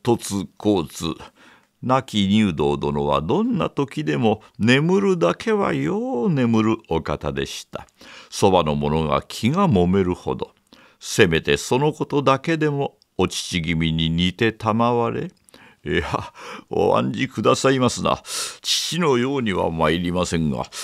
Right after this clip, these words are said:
時忠殿をはじめ、経盛殿、則盛殿など、皆宗盛を力づけてくださいます。やがて間もなく一殿に集まって、西国への船支度やら、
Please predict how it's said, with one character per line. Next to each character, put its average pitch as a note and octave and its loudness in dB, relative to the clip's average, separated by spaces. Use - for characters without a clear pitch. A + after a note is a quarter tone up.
時 - 0
忠 F2 4
殿 D#2+ 0
を D#2 0
は E2+ -2
じ E2 -2
め、 F2+ 2
経 F#2+ 0
盛 F#2 2
殿、 E2+ 0
則 G2+ 2
盛 G2+ 2
殿 F2 2
な F#2+ 4
ど、 F2 -2
皆 F#2+ 2
宗 G2+ 4
盛 E2+ 0
を E2+ 2
力 G#2 4
づ F#2 -2
け F#2 4
て F#2 0
く - -4
だ G#2 6
さ F#2+ 2
い F2 6
ま C#2+ -2
す。 - -10
や D#2+ -2
が D#2 -2
て F2 -2
間 E2 2
も G2 0
な F2 0
く - -10
一 F#2 -4
殿 E2 2
に F2 2
集 F2 0
ま A2 4
っ F#2 -2
て、 - 0
西 C#3 2
国 C#3+ 2
へ C#3 4
の B2+ 4
船 C3+ 0
支 B2+ -6
度 A2+ 0
や A2 2
ら、 G#2 4